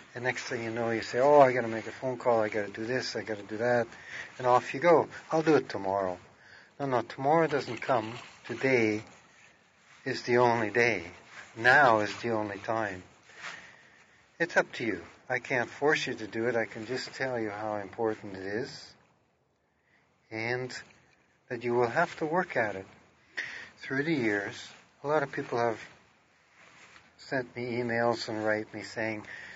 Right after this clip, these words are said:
they send love out, but they have difficulty feeling it. Well, in our world, that's not so difficult to understand, is it? I mean, really, when you think about it,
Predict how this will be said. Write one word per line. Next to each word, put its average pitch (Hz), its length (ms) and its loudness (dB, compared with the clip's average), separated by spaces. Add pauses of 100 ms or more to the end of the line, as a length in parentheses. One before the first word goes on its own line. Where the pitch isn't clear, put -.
(180)
they 120 120 -2
send 131 480 0
love 117 260 4
out, 113 300 2 (560)
but 123 120 -2
they 123 100 -4
have 120 240 -2
difficulty 123 600 -6
feeling 127 460 -2
it. 98 140 -6 (300)
Well, 135 240 -6 (800)
in 127 80 -6
our 135 320 2
world, 135 280 2
that's 135 240 -6
not 147 200 0
so 135 320 0 (280)
difficult 147 460 -4
to 147 100 -4
understand, 139 720 -4
is 131 160 -2
it? 101 140 -4 (2250)
I 139 40 -6
mean, 135 200 0
really, 147 300 4
when 135 160 -2
you 131 60 -4
think 143 300 -10
about 110 360 2
it, 110 100 -8